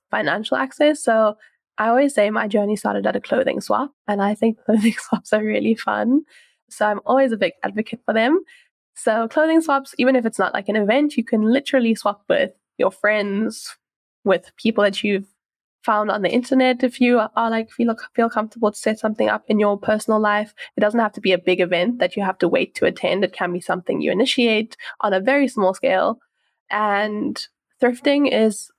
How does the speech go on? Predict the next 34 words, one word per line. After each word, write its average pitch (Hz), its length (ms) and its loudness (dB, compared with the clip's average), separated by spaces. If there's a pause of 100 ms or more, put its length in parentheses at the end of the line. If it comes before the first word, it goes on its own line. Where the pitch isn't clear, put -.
(140)
another 214 840 2 (420)
way, 220 200 4
or 226 60 2
buying 202 280 -2
secondhand 220 560 -2
or 202 60 0
pre-loved, 214 580 0
whatever 208 380 -2
you 202 160 0
want 196 220 -2
to 202 420 -2
call 202 300 0
it, 294 280 -2 (360)
basically - 560 -4 (340)
not 196 220 -2
new 180 140 2
clothes. 202 460 -2 (360)
<laughs> - 360 -2
But 214 380 0
that's 226 200 -2
another 202 320 0
way 190 220 0
that 180 240 0
a 196 80 -2
lot 202 160 2
of, 202 260 -8 (340)
especially 233 380 -2
students 262 480 0
or 208 60 -2
people 196 340 0
with 190 240 0 (340)
less 233 260 2
income, 214 520 -2 (340)
can 208 420 -2